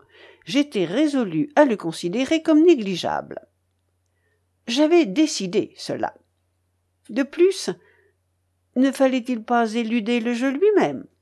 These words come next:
Car, malgré les traités de roulette que j'avais lus avec avidité,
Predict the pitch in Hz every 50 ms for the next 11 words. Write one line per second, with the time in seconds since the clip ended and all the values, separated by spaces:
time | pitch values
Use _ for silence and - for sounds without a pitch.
0 | _ _ _ _ _ _ _ _ _ _ _ _ _ _ _ - - 92 69 -
1 | - - - - _ _ _ _ - _ _ - 180 233 277 285 277 247 254 285
2 | 359 392 339 220 202 - - - 240 233 - - 311 262 180 175 185 170 180 214
3 | 226 214 190 156 147 - _ - - - - 127 113 120 123 135 139 165 180 220
4 | 240 330 294 185 139 131 123 - 135 - - 175 175 190 220 190 175 185 160 -
5 | - 139 143 -